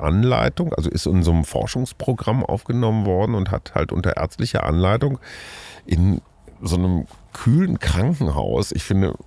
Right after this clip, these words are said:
hätte man ja irgendwie auch mal eine andere Location wählen können, aber egal, also unter ärztlicher Kontrolle hat sie L S D bekommen.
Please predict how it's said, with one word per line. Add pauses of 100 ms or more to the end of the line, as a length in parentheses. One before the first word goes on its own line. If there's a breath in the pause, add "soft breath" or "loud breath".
(260)
hätte
man
ja
irgendwie
auch
mal
eine
andere
Location
wählen
können,
aber
egal, (300 loud breath)
also
unter
ärztlicher
Kontrolle
hat
sie
L
S
D
bekommen.